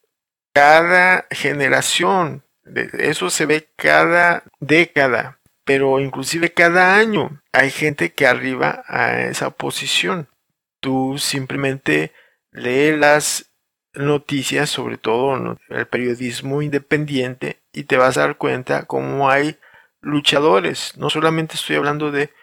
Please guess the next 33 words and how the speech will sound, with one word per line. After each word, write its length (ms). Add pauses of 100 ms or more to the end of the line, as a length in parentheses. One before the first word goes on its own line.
(240)
periodistas, 640
sino 300
de 120
los 220
que 400
hacen 400
la 80
historia. 720 (580)
Los 440
que 500
están 480
escribiendo 640
la 80
historia 640 (400)
no 220
son 360
los 240
corruptos, 1300 (480)
sino 440
que 100
hay 160
algo 220
más 260
interesante 760
atrás 320
de 80
los 160
corruptos. 640
Es 180
quién 400
los 160
está 380
denunciando, 1040